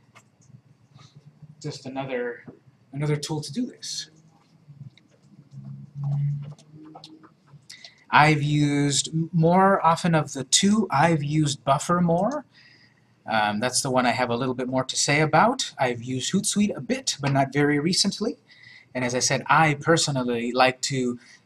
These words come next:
uh, use the networks individually. I like to log into each network, use each network, use its tools.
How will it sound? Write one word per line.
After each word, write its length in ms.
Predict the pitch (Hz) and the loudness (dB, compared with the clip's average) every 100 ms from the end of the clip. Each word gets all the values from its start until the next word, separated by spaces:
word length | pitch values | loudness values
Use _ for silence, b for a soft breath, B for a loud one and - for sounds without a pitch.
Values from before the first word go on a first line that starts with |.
| - | -6
uh, 460 | 113 110 104 95 90 - _ _ _ _ - - _ | 0 2 2 0 -6 -10 _ _ _ _ -18 -18 _
use 320 | 151 156 143 | 0 2 2
the 80 | 135 | 0
networks 440 | 139 147 139 135 156 | 0 0 -2 -2 0
individually. 680 | 139 127 160 135 110 95 - 120 | 0 2 2 2 -6 -12 -10 -4
I 60 | |
like 220 | 127 127 | -2 -2
to 100 | - | -2
log 240 | 120 131 139 | 2 4 4
into 180 | 135 139 | -2 -2
each 220 | 156 - | -2 0
network, 480 | 156 151 147 143 143 | 0 0 -4 -4 -6
use 180 | 131 139 | -4 -4
each 200 | - 147 | -4 0
network, 560 | 139 139 131 123 - - b b b | 0 0 -2 -2 -10 -18 b b b
use 220 | 123 123 120 | -8 -6 -4
its 220 | 123 - | -4 -4
tools. 680 | 147 127 98 95 - - | -2 -2 -4 -4 -2 -2